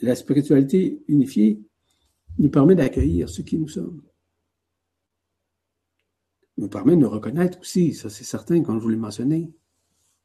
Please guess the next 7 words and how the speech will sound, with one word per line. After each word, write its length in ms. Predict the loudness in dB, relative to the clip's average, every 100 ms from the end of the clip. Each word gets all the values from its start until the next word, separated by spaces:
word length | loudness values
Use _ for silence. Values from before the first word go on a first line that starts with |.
| _ _ _ _ _ _ _ _ _ _ _ _ _ _ _ _ _ -20 -20 _
Si 300 | -8 4 6
vous 200 | 8 6
voulez 360 | 6 8 8 6
accueillir 400 | 4 2 4 4
l'amour, 580 | 2 2 2 0 -6 _ _ _ _ _ _ _ _ _ -20 _
donnez-le. 540 | -2 2 2 -2 -10 _ _ _ _ _ _ _ _ _ _ _ _ _ _ _ _ -12
Donnez 440 | -4 -2 -2 -10